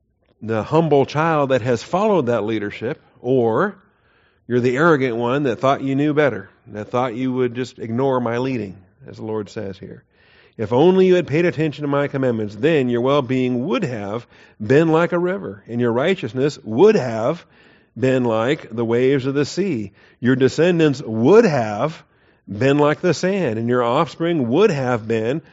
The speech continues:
like its grains." Well, they're dealing with the consequences because none of those should have, would haves, and could haves took place. All right, so stay tuned for that.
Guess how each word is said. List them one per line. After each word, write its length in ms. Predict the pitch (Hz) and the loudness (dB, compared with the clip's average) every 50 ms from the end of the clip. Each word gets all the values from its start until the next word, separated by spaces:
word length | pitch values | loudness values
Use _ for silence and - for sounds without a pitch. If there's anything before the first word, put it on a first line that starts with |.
| - _ _ - | -20 _ _ -6
like 280 | 110 117 131 139 139 | -2 -2 0 0 0
its 160 | 165 165 131 131 | -2 -2 -2 -2
grains." 680 | 135 156 156 - - - - - - 110 - - - _ _ _ _ _ _ _ _ _ _ _ _ _ _ _ _ _ _ _ _ _ _ _ _ _ _ _ _ _ _ _ _ _ _ _ _ _ _ _ _ _ _ _ _ _ _ _ _ _ _ _ _ _ _ _ _ - - _ _ _ | -4 -4 -4 -4 -8 -14 -16 -18 -20 -20 -20 -20 -20 _ _ _ _ _ _ _ _ _ _ _ _ _ _ _ _ _ _ _ _ _ _ _ _ _ _ _ _ _ _ _ _ _ _ _ _ _ _ _ _ _ _ _ _ _ _ _ _ _ _ _ _ _ _ _ _ -20 -20 _ _ _
Well, 240 | - 123 110 131 127 _ _ _ _ _ _ _ _ _ _ _ _ _ _ _ _ - | -18 -16 -14 -14 -16 _ _ _ _ _ _ _ _ _ _ _ _ _ _ _ _ -20
they're 100 | 123 120 | -20 -16
dealing 280 | 120 123 113 117 123 | -10 -8 -8 -6 -6
with 80 | 127 123 | -6 -8
the 60 | 127 | -8
consequences 720 | - - 135 127 107 - 110 - 117 107 101 - 131 117 | -8 -4 -4 -4 -4 -4 -8 -10 -8 -10 -10 -10 -12 -14
because 480 | 113 113 107 - - 120 117 120 117 - _ _ _ _ _ _ _ _ _ _ _ _ - | -12 -12 -12 -8 -4 -4 -4 -4 -4 -8 _ _ _ _ _ _ _ _ _ _ _ _ -6
none 180 | 113 117 123 | -4 -2 0
of 60 | 127 120 | 0 0
those 220 | 120 117 113 104 | 0 0 -2 -4
should 180 | - - 131 131 | -4 -4 0 0
have, 180 | 131 123 101 | 0 0 0
would 140 | 113 123 123 | 0 0 0
haves, 180 | 127 117 98 113 | 0 0 -2 -6
and 120 | 110 104 | -10 -8
could 180 | - 143 139 117 | -4 -4 -2 -2
haves 260 | 110 117 117 113 - | -2 -4 -4 -8 -14
took 220 | - 120 117 - | -12 -14 -14 -12
place. 560 | - 156 - - - 120 123 - - - - _ _ _ _ _ _ _ _ _ _ _ _ _ _ _ _ _ _ _ _ _ _ _ _ _ _ _ _ _ _ _ _ _ - | -12 -14 -14 -14 -16 -20 -20 -20 -20 -20 -20 _ _ _ _ _ _ _ _ _ _ _ _ _ _ _ _ _ _ _ _ _ _ _ _ _ _ _ _ _ _ _ _ _ -20
All 80 | - 120 | -18 -14
right, 200 | 135 147 156 - _ _ _ _ _ | -14 -14 -14 -16 _ _ _ _ _
so 60 | - | -20
stay 260 | 104 - - 110 110 110 | -20 -16 -10 -10 -10 -10
tuned 320 | - - 120 117 113 110 | -10 -10 -10 -10 -10 -8
for 120 | - 120 | -10 -10
that. 280 | 107 95 80 - - - | -10 -10 -10 -12 -14 -18